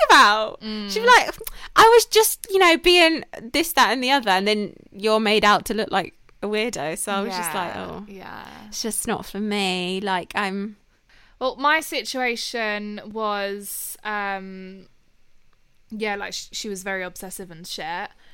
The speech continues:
Speaker 2: Um, but we went out night clubbing, um, and we went to hers for pre-drinks, and we were taking photos and stuff.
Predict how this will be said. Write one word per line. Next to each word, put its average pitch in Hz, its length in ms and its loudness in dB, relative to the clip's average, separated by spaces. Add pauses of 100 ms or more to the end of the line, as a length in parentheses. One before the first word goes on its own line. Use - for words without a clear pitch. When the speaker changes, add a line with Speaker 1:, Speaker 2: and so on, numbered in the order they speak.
(440)
Speaker 2:
Um, 190 560 -2
but 214 140 -4
we 214 100 -2
went 240 180 -4
out 220 160 -6
night 208 220 -8
clubbing, 175 600 -18 (380)
um, 196 460 -8
and 208 100 -10
we 208 60 -8
went 202 380 -10
to 202 280 -10 (100)
hers 190 300 -6
for 196 60 -14
pre-drinks, 180 1000 -12
and 185 320 -8
we 196 80 -10
were 202 60 -10
taking 220 280 -10
photos 180 460 -10
and 180 140 -18
stuff. 180 400 -14